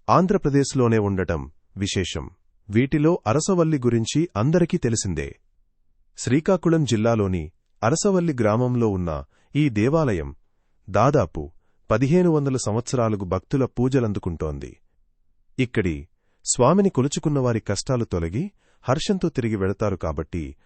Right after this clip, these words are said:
ఒకప్పుడు ఈ ఊరికి హర్షవల్ల అనే పేరు ఉండేది.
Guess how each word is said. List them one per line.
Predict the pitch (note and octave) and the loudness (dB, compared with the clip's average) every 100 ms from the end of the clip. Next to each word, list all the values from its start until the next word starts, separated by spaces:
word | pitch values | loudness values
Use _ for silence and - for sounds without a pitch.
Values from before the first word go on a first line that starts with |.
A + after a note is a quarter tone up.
| _ - | _ -4
ఒకప్పుడు | A#2 A2+ - E3+ G2+ C#2+ _ _ _ | -2 -2 -2 -2 -2 -6 _ _ _
ఈ | A#2+ | -2
ఊరికి | G2+ A2 F3+ - F#2 C#2+ _ _ - | 0 0 0 -2 -8 -8 _ _ -4
హర్షవల్ల | A2 - F3 C#3 A#2 | -2 0 0 0 0
అనే | G#2 F#2 | 0 -2
పేరు | F2 G#2+ B2 | -2 -2 0
ఉండేది. | G2 D#2+ D2 - | -2 -4 -8 -10